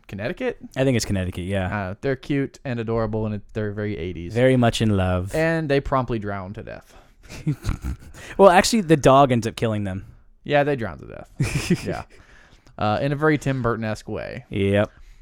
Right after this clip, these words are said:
Speaker 1: So then they wander home, and they don't know they're dead, and they find out they're dead, and they receive the handbook, f-, the guide of the recently deceased.
Speaker 2: Never explained how it gets there.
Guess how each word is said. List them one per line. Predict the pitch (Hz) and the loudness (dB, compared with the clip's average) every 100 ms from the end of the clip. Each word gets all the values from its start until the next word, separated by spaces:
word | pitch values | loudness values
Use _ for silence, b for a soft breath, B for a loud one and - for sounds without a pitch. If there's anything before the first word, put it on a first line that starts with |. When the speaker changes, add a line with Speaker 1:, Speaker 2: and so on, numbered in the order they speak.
| - | -14
Speaker 1:
So | - 214 220 196 | -2 0 2 0
then | 143 156 151 | -4 -4 -2
they | 151 | -2
wander | 131 113 127 139 131 123 | -4 -4 -2 0 -2 -4
home, | 120 110 110 107 | -6 -6 -6 -8
and | 104 107 | -8 -8
they | 107 | -6
don't | 113 - | -8 -4
know | 117 | -6
they're | 107 104 | -4 -8
dead, | 98 95 98 | -6 -6 -8
and | 101 123 | -8 -8
they | 139 | -8
find | 139 135 135 | -6 -2 0
out | 131 - | -2 -2
they're | 107 | -2
dead, | 104 104 101 | 0 0 -2
and | 98 | -4
they | 107 | -4
receive | 110 - 113 113 107 | -4 -6 -6 -4 -4
the | 147 | -4
handbook, | 175 185 160 107 - | -2 -4 -2 -4 -4
f-, | - - 120 | -16 -16 -6
the | 123 123 | -2 0
guide | 123 127 131 127 | 2 4 4 2
of | 120 117 | -2 -6
the | 113 107 | -6 -4
recently | 113 107 123 113 | -4 -6 -8 -8
deceased. | 104 104 - 113 - - 151 | -6 -8 -10 -10 -10 -6 2
Speaker 2:
Never | 147 156 240 392 | 4 6 6 4
explained | 311 - 214 214 196 | 4 4 4 6 4
how | 156 - - 151 151 151 | 0 -6 -4 2 6 6
it | 123 | 4
gets | 131 123 - | 0 -2 -2
there. | 90 - | -8 -12